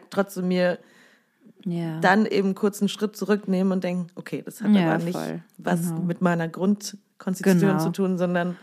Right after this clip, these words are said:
Speaker 2: Und das ist
Speaker 1: halt
Speaker 2: ja
Speaker 1: auch mit dem, was hormonell in meinem Körper gerade los ist.
Speaker 2: Ja,
Speaker 1: Ja.
Speaker 2: und das ist ja dann vielleicht auch irgendwie einfach, es gibt ja schon auch einfach so Echos von Gefühlen, also durchaus auch noch viel später und
Speaker 1: Ja, klar.
Speaker 2: ne, von früheren Beziehungen. Und selbst wenn man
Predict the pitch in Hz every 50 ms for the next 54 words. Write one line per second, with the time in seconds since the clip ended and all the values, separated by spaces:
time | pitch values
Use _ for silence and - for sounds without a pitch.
0 | - - - - - 175 175 175 160 190 175 175 226 196 196 190 180 196 190 190
1 | 190 185 175 165 180 175 175 185 185 180 180 - 202 185 170 160 165 175 - -
2 | 175 165 156 151 - 170 160 156 165 190 190 - - - - 202 185 170 156 151
3 | 147 151 156 - - 165 165 160 160 165 196 190 170 170 175 - - 175 170 175
4 | 175 175 165 160 170 175 175 170 160 - 165 170 175 - - 170 - - 190 -
5 | 247 233 190 - 214 208 - - - - 185 180 185 165 156 165 160 160 160 165
6 | - _ _ _ _ _ _ _ - 214 208 - 185 165 156 156 160 - - -
7 | - _ _ _ - - 170 160 156 156 156 - 160 - - 165 160 156 151 147
8 | 151 160 - - 175 165 165 160 - 160 160 160 - - 160 160 156 - - 160
9 | 156 - 160 156 - - - - 185 185 185 170 - - - 147 143 147 - 160
10 | 151 143 135 - 147 147 147 - - - - 151 147 160 170 175 - - - -
11 | 165 170 175 156 - 156 151 165 - - 175 165 165 160 165 156 160 - - -
12 | 175 175 170 160 160 160 165 165 170 175 170 - - - 165 165 165 170 170 170
13 | 170 170 165 170